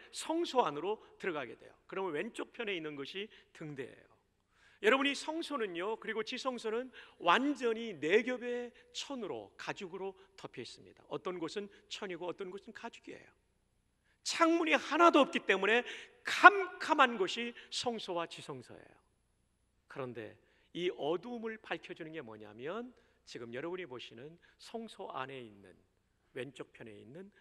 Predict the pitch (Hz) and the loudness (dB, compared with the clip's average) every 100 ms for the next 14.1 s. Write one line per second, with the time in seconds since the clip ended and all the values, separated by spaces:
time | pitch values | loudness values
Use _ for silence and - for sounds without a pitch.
0 | _ _ - 120 110 101 85 - - _ | _ _ -16 -14 -12 -14 -16 -18 -20 _
1 | _ _ _ _ _ _ _ 143 127 170 | _ _ _ _ _ _ _ -14 -12 -10
2 | 170 123 127 175 202 _ _ _ _ - | -6 -8 -8 -14 -20 _ _ _ _ -20
3 | - - 180 180 143 123 135 143 139 208 | -20 -14 -10 -6 -6 -8 -12 -8 -6 -8
4 | - - - 185 175 143 123 - - - | -12 -16 -12 -12 -10 -12 -12 -18 -20 -20
5 | - - _ - - 131 123 113 - 196 | -20 -20 _ -18 -14 -14 -14 -14 -8 -6
6 | 175 - 170 - - - 165 165 180 165 | -6 -6 -10 -10 -16 -8 -8 -4 -4 -4
7 | 147 - 190 180 131 165 196 151 127 202 | -6 -8 -10 -10 -8 -10 -10 -10 -6 -6
8 | 233 - - 139 123 117 - 143 - - | -8 -16 -10 -8 -8 -10 -14 -12 -6 -4
9 | 190 143 117 107 101 - 202 240 - - | -4 -4 -10 -16 -10 0 2 0 -10 -20
10 | _ - 156 160 175 226 - - - 254 | _ 2 4 6 2 -4 -12 -18 -10 -6
11 | 208 160 143 180 - - - 185 202 190 | -4 -2 -2 -4 -8 -14 -6 -4 2 2
12 | 180 - 156 147 - 165 143 127 127 175 | 2 -4 -4 -4 -6 -8 -6 -2 -2 -2
13 | 247 214 131 113 - 170 156 123 - 92 | -4 -4 -6 -6 0 0 2 -2 -4 -14